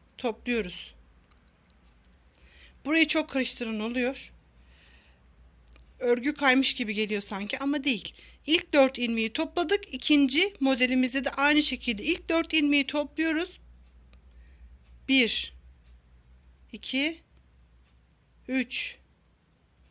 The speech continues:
dört, beş, altıncıyı doluyorum ve yedi ilmek birlikte topluyorum.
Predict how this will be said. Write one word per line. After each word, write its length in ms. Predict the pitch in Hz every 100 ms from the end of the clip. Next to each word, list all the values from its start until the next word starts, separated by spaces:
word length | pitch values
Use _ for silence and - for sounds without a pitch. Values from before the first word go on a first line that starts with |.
| _ _ -
dört, 600 | 226 277 330 - - - _ - _ _ _ _ _ _ _ _ _
beş, 440 | 254 226 - - - _ _ _
altıncıyı 760 | - 226 247 - 262 226 233 208
doluyorum 600 | 214 240 285 294 330 269
ve 220 | 277 311 - _ _ _ _ _ -
yedi 240 | 220 262
ilmek 680 | 311 302 277 277 320 - - _
birlikte 440 | 240 233 - 294
topluyorum. 540 | 294 202 - 208 180